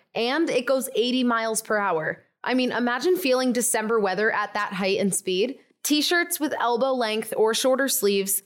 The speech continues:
gloves, and secured hats are also allowed, but that doesn't mean it'll be easy.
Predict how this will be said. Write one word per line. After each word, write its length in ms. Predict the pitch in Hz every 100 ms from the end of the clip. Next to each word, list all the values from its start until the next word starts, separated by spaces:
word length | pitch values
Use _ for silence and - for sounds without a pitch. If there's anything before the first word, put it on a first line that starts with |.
| -
gloves, 580 | 214 202 220 277 269 - -
and 240 | 233 254
secured 400 | - - 262 247
hats 340 | 214 202 202 -
are 220 | 202 -
also 380 | 196 214 - 185
allowed, 440 | 175 165 175 196 - -
but 340 | 233 233 226
that 220 | 233 214 202
doesn't 280 | 240 359
mean 200 | 277 285
it'll 160 | 254 208
be 200 | 190 208
easy. 380 | 247 - -